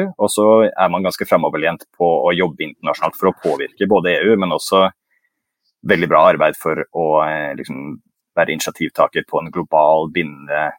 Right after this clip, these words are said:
eh, avtale for, mot plastforsøpling og så videre. Så, eh,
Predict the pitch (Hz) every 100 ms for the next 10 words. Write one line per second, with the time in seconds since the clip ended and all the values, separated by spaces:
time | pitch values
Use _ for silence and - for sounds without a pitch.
0 | _ 52 57 - 92 80 - - 76 -
1 | 71 62 87 78 - 78 - - - 73
2 | 78 78 - 110 123 85 101 87 92 123
3 | _ _ _ _ - - - 214 202 196
4 | 190 190